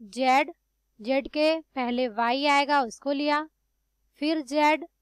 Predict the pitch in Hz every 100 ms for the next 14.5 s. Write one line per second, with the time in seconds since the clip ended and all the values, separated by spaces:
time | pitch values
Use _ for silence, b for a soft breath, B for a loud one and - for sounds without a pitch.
0 | _ _ _ _ _ 190 220 262 262 262
1 | 285 - _ _ _ _ 202 233 269 311
2 | 320 - 226 226 269 349 _ _ - 262
3 | 277 - 311 285 285 277 285 294 _ _
4 | _ _ _ _ 294 320 320 269 311 320
5 | 330 _ _ _ _ _ _ 196 190 254
6 | 269 277 277 285 302 _ _ _ _ _
7 | - 254 254 262 - - _ - 233 254
8 | - 285 269 233 214 240 339 - _ _
9 | _ 240 254 277 277 302 262 226 220 220
10 | 262 320 330 302 359 359 320 - 294 277
11 | 269 - _ _ _ _ _ _ - 320
12 | 320 269 226 254 247 202 254 254 302 -
13 | _ _ _ _ _ _ _ _ _ 185
14 | 220 269 277 262